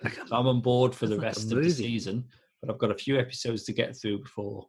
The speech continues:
Speaker 2: recording that episode. But yeah, season two,
Speaker 1: I'd say
Speaker 2: we're
Speaker 1: so.
Speaker 2: getting more.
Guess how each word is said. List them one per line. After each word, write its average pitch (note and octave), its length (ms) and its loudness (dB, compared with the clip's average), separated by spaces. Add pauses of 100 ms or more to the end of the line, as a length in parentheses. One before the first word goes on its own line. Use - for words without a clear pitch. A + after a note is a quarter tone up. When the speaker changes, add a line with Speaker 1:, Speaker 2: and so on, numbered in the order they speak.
(140)
Speaker 2:
recording G#2+ 460 0
that G#2 120 -2
episode. G#2+ 440 -6 (320)
But G3 60 4
yeah, G3 120 4 (140)
season F3+ 280 4
two, E3+ 260 6
Speaker 1:
I'd - 100 -4
say - 120 -8
Speaker 2:
we're A2+ 100 2
Speaker 1:
so. - 80 -8
Speaker 2:
getting C#3+ 360 6
more. C3+ 360 2